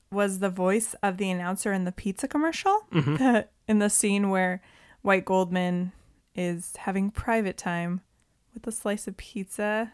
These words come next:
Speaker 2: Yes.
Speaker 1: And I, I looked up the trivia, and he actually did the voiceover for, uh, the beginning of the movie when he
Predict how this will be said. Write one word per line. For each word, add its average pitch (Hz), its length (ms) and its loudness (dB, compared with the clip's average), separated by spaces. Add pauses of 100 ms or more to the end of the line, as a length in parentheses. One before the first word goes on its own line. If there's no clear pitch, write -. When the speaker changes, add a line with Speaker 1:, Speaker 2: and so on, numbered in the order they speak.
(140)
Speaker 2:
Yes. 127 560 -2 (240)
Speaker 1:
And 240 340 6 (140)
I, 220 220 6 (160)
I 208 120 4
looked 226 420 -2
up 208 320 0
the 190 140 -2
trivia, 196 420 0
and 185 100 2
he 214 80 4
actually 214 460 2
did 185 240 -2
the 185 160 2
voiceover 190 600 -2
for, 175 480 -6
uh, 175 360 -4 (240)
the 196 400 4
beginning 214 380 4
of 196 60 2
the 185 60 2
movie 185 380 2
when 175 300 -2
he 180 460 -4